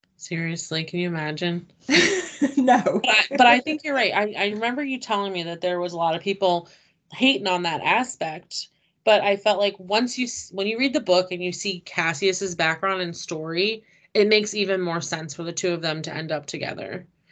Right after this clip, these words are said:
Speaker 1: So I disagree with those people that say that completely. I feel like the love aspect in this book was perfect. It wasn't like your normal,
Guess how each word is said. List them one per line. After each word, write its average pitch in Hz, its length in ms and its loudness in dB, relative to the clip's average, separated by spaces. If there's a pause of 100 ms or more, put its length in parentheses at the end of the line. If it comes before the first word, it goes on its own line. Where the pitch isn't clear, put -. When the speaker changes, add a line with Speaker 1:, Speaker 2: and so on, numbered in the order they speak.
(160)
Speaker 1:
So 190 380 6
I 202 220 4
disagree 208 420 0
with 185 120 0
those 185 200 2
people 175 300 -4
that 165 200 -4
say 165 160 0
that 156 200 -4
completely. 208 680 4 (360)
I 165 100 2
feel 190 160 4
like 185 160 4
the 180 80 0
love 170 240 4
aspect 170 500 0
in 170 60 -4
this 160 180 -6
book 170 200 -6
was 143 140 -6
perfect. 180 800 0
It 151 140 -4
wasn't 180 320 2
like 180 240 2
your 175 140 -2
normal, 156 680 -2